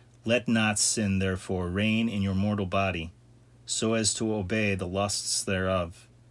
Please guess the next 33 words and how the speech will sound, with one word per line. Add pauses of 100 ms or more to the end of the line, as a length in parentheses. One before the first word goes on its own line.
(380)
Neither
yield
ye
your
members
as
instruments
of
iniquity
unto
sin, (640)
but
present
yourselves
to
God (400)
as
those
that
are
alive
from
the
dead, (480)
and
your
members
as
instruments
of
justice
unto
God.